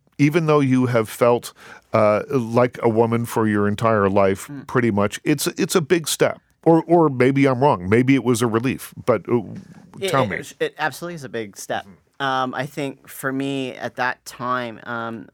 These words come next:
Speaker 2: it, it's just too, it just, uh, even come classifying it as
Speaker 1: Yeah.
Speaker 2: being a woman, um, I just, it's, it's, it's not even, it's,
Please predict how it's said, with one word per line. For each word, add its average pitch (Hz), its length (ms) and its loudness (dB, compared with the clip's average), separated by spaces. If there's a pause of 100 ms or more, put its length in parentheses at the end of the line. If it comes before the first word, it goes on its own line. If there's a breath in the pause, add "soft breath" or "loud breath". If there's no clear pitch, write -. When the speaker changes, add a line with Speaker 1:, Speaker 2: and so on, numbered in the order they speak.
(200)
Speaker 2:
it, 120 200 -16
it's 151 140 -12
just 180 300 -12
too, 139 120 -8
it 120 180 -10
just, 151 180 -10
uh, 151 40 -8
even 135 360 -10
come 127 280 -8
classifying 127 480 -8
it - 20 -6
as 113 80 -10
Speaker 1:
Yeah. - 60 -20
Speaker 2:
being 120 160 -6
a 113 80 -6
woman, 117 360 -8 (520 loud breath)
um, 117 560 -4 (240)
I 147 60 -6
just, 175 200 -10 (240)
it's, 143 160 -10 (460 soft breath)
it's, 147 200 -10
it's - 220 -14
not 190 140 -2
even, 190 180 -4 (100)
it's, - 220 -16